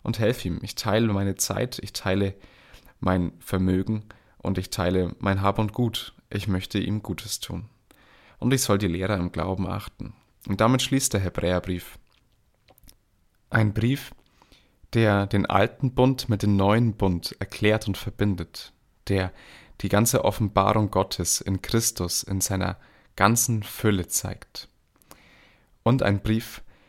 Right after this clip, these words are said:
der darum bemüht ist, dass die, die im Glauben müde geworden sind, wieder entfacht werden, wieder mit Feuer den Kampf des Glaubens kämpfen wollen. Ja, der Hebräerbrief scheut nicht vor diesen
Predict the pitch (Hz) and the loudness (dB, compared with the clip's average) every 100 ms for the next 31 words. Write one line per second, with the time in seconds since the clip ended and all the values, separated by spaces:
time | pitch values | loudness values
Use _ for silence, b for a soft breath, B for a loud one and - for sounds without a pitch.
0 | b b - 113 143 117 113 110 110 110 | b b 0 4 6 6 6 4 4 2
1 | - 92 - - 98 - - b b - | -2 -6 -6 -4 -4 -4 -8 b b -2
2 | 127 151 180 147 117 95 98 98 98 123 | 0 0 -4 -4 0 2 2 4 4 6
3 | 120 123 135 120 110 104 104 113 104 107 | 4 4 2 2 2 2 0 0 -2 0
4 | 101 98 - 104 104 95 101 - 104 - | 0 -2 -8 -2 2 2 2 -2 -4 -4
5 | - 87 87 87 87 _ b b b b | -8 -4 -4 -6 -8 _ b b b b
6 | 110 107 92 - b b b - 101 - | 0 2 2 0 b b b -2 -2 -2
7 | - _ _ - - 113 110 85 - - | -14 _ _ -8 4 6 6 4 -2 -12
8 | - 101 - 127 131 120 - 104 110 113 | 0 0 4 2 2 0 0 2 2 2
9 | - - 87 - 87 90 85 87 - _ | -2 -4 -8 -6 -6 -6 -6 -10 -16 _
10 | b b b b - 107 117 110 104 101 | b b b b 0 4 6 4 4 4
11 | 110 107 110 - 107 101 117 113 - 95 | 4 4 0 0 0 0 0 -2 -2 -4
12 | 85 95 - 85 | -2 -2 0 -4